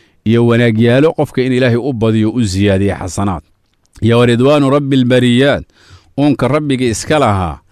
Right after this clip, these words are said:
in Ilaahay ridihiisii ay ku gaaraan sida. Nadmi iyo gabay buu markaa ku dhuftay shiiqu. "هدي بيوت الله تجمع شملنا، لنقيم فيها واجب الصلوات، فيها العبادة والتعلم دائما،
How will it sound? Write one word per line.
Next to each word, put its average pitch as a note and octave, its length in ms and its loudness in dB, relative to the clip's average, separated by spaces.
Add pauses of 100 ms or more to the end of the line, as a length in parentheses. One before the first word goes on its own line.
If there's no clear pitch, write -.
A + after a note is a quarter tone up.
(480)
in C#3+ 160 2
Ilaahay C3 400 2
ridihiisii C3 680 4
ay A#2+ 120 2
ku C#3+ 180 -2
gaaraan G#2 400 0
sida. F2+ 380 -6 (1120)
Nadmi C3 320 2
iyo A#2 200 0
gabay B2+ 260 0
buu A#2 80 0
markaa A2+ 280 0
ku C#3 100 -8
dhuftay A2 320 -4
shiiqu. F2+ 440 -2 (760)
"هدي D3+ 340 2
بيوت C#3+ 440 2
الله C#3 480 4
تجمع C#3+ 540 0
شملنا، C3 600 2 (640)
لنقيم C3 680 2
فيها C#3 420 4
واجب C3 460 2
الصلوات، B2+ 840 2 (720)
فيها B2+ 340 2
العبادة C3+ 720 0
والتعلم C3+ 840 0
دائما، B2 640 2